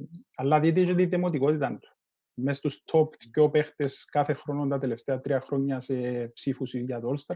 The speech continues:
Game. Ε, πολλή αύξηση στα social media. Εν είναι τυχαίο το παπούτσι, το πα-, το παπούτσι εμπορικά δείχνει την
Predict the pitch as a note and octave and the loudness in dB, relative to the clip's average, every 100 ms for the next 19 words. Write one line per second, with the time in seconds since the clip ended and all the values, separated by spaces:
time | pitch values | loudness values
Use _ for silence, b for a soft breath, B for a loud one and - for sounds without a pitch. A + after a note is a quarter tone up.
0 | E3 F3+ F#3+ F#3+ _ _ _ b _ _ | -4 -4 -4 -10 _ _ _ b _ _
1 | _ _ B2+ B2 B2 B2+ B2+ B2+ _ - | _ _ -10 -6 -4 -4 -6 -8 _ -2
2 | C3+ C3+ D#3+ D#3+ D3 - C3+ C3+ A#2 C#3+ | 0 2 2 2 0 -4 -8 -6 -8 -6
3 | C3+ A#2+ A#2 D#3 E3+ F3 F3 E3+ _ _ | -4 -4 -4 -4 -2 -2 -4 -8 _ _
4 | _ - C#3+ E3+ D#3 C#3 C#3 C#3 C3+ C3 | _ -6 -2 0 -2 -2 0 2 2 0
5 | B2 B2+ B2+ - C3 B2 A#2 B2 C3+ B2+ | -2 -4 -6 -6 -6 -4 -6 -8 -6 -4
6 | A#2 _ - B2+ A#2+ A#2 D3+ E3 - F#3+ | -6 _ -10 -8 -8 -4 -4 -4 -4 -4
7 | F3 D3 _ _ - C3+ B2 C3 B2 A#2 | -4 -6 _ _ -4 -2 -2 -2 -2 0
8 | C3+ C3 D3+ F#3 _ _ _ _ _ - | 2 4 2 -2 _ _ _ _ _ -12
9 | A#2+ C#3+ D3 E3+ F3 F3+ D3+ _ C#3+ C3+ | 2 2 4 2 4 4 2 _ 4 6
10 | B2 A#2 | 6 2